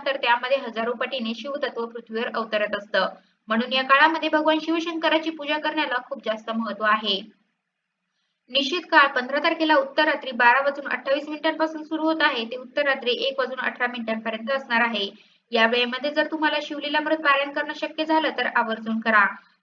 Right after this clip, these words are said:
हा आपण म्हणजे बारा वाजून अठ्ठावीस मिनिटांनी सेवा सुरू केली आणि ती नंतर एक वाजून अठरा मिनिटांच्या नंतर संपली तरी सुद्धा चालतं,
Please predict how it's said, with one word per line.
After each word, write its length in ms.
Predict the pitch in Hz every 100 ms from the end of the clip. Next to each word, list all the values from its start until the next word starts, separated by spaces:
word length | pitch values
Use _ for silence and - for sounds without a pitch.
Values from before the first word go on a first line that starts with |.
| -
हा 100 | 311
आपण 280 | 302 320 320
म्हणजे 220 | 311 320
बारा 280 | 311 254 277
वाजून 240 | 302 311
अठ्ठावीस 360 | 285 294 294 294
मिनिटांनी 420 | 294 294 285 302
सेवा 240 | 294 262 269
सुरू 180 | 302
केली 260 | 294 302 277
आणि 220 | 233 233
ती 200 | 247 294 294
नंतर 260 | 285 254
एक 240 | - 269 269
वाजून 200 | 269 262
अठरा 220 | 262 277
मिनिटांच्या 480 | 277 269 262 277 262
नंतर 220 | 277 269 - _ -
संपली 360 | 285 285 262 262 254 _ _ 262
तरी 160 | 269
सुद्धा 240 | 262 240 226
चालतं, 460 | 233 220 - 208